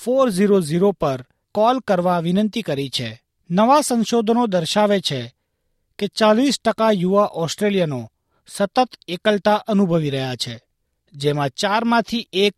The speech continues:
પુખ્ત વયના લોકોનો પણ સમાવેશ થાય છે. આ આંકડાઓ ઓસ્ટ્રેલિયાના બીજા વાર્ષિક એકલતા જાગૃતિ સપ્તાહ અંતર્ગત Ending Loneliness Together ચેરિટી દ્વારા બહાર પાડવામાં આવ્યા હતા.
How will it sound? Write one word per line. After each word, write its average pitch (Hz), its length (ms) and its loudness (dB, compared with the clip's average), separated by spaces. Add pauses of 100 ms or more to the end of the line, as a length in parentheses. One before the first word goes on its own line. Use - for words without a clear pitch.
(140)
પુખ્ત - 300 -4
વયના 208 380 2
લોકોનો 185 440 -2
પણ 202 200 -4
સમાવેશ 160 640 -6
થાય 135 220 -6
છે. 113 260 -12 (580)
આ 165 140 -4
આંકડાઓ 196 720 0 (460)
ઓસ્ટ્રેલિયાના 269 760 2
બીજા 185 440 0
વાર્ષિક 185 600 -2 (120)
એકલતા 233 520 0
જાગૃતિ 190 540 0
સપ્તાહ 185 400 -2
અંતર્ગત 156 680 -2 (800)
Ending 226 500 2
Loneliness 208 600 2 (140)
Together 202 440 2
ચેરિટી 180 540 -2
દ્વારા 190 460 0 (540)
બહાર 196 280 4
પાડવામાં 165 540 -2
આવ્યા 147 340 -2
હતા. 120 320 -10